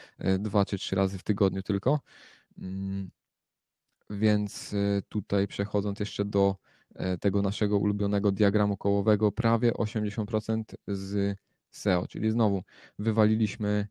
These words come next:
paid search, czyli Goog-, e, nie reklamowaliśmy praktycznie, e, sklepu w Google Ads,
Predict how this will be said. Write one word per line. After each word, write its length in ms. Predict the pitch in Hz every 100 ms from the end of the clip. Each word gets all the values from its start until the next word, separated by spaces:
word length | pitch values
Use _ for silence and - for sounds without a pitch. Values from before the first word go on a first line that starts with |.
| _ _ _ _ _ _ 98
paid 220 | 113 104
search, 340 | - 110 117 - - - _ _ _ _ _ _ _ _ _
czyli 360 | - 104 101
Goog-, 340 | 95 104 98 101
e, 320 | 101 95 95
nie 220 | 104 110
reklamowaliśmy 640 | 107 104 107 101 110 - 107
praktycznie, 500 | 107 - 113 - 104
e, 600 | 101 - - 50 50 50
sklepu 520 | - 107 101 101 98 - _ -
w 240 | 90 98
Google 300 | 110 110 110
Ads, 280 | 107 143